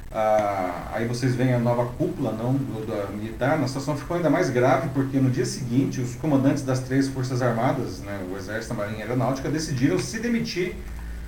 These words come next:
em solidariedade ao Azevedo. E o Bolsonaro, que não queria perder nem essa, exigiu que o novo ministro da Defesa, Braga Neto, recém-empossado, demitisse os três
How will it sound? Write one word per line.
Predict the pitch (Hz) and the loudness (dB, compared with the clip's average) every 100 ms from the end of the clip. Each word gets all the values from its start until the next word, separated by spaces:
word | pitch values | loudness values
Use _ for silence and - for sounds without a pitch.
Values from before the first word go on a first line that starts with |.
| - | -4
em | 143 180 208 | 0 0 -2
solidariedade | - 196 170 175 185 175 120 123 135 | -2 -2 0 2 2 2 2 4 4
ao | 143 | 4
Azevedo. | 151 180 120 123 113 | 4 2 4 4 4
E | 117 | 0
o | |
Bolsonaro, | 127 170 - 151 151 | 0 0 0 0 0
que | 143 | 0
não | 156 | -2
queria | 143 139 | 0 0
perder | 139 131 143 | 2 6 6
nem | 131 107 139 | 4 4 4
essa, | 170 190 | 4 2
exigiu | 175 185 131 175 190 | 0 0 -2 -4 -2
que | |
o | 175 | 0
novo | 160 165 | 2 2
ministro | 160 143 143 - 135 | 4 4 4 2 0
da | 123 | 0
Defesa, | 123 147 123 | 0 0 0
Braga | 117 127 127 | 2 2 4
Neto, | 123 131 - | 4 4 2
recém-empossado, | 139 135 165 175 175 131 147 151 | 0 0 0 -2 -4 0 0 2
demitisse | 127 139 - 143 - 175 226 - | 2 4 4 4 0 -4 -4 -4
os | 147 | -6
três | 120 139 - - | 0 2 2 -2